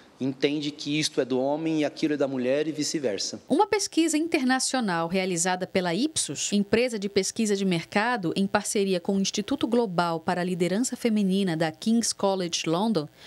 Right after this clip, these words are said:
Speaker 2: aponta que vinte e seis por cento dos brasileiros acreditam que um homem que cuida da casa e dos filhos é menos homem. E esse é o pensamento de um em cada quatro pessoas.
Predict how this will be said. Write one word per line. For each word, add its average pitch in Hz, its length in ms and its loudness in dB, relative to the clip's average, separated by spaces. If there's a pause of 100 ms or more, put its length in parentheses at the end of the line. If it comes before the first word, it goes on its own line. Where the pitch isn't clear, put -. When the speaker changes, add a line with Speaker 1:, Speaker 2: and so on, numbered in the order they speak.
(100)
Speaker 2:
aponta 294 560 0
que - 240 -2
vinte 247 380 2
e 330 60 0
seis 320 260 -2
por - 240 -2
cento 185 320 -2
dos 180 160 -2
brasileiros 185 720 0 (320)
acreditam 202 880 0
que - 200 0
um 202 180 2
homem 262 400 2
que 262 160 -4
cuida 226 340 0
da 175 140 -2
casa 294 480 0
e - 20 2
dos 311 220 0
filhos 254 500 0 (240)
é 208 80 0
menos 220 440 0
homem. 175 420 0 (540)
E 208 160 4
esse 311 280 0
é 208 40 -2
o 208 40 -6
pensamento 240 720 0
de 190 240 0 (120)
um 330 260 4 (180)
em 240 80 4
cada 269 300 0
quatro 320 480 4
pessoas. 156 580 -2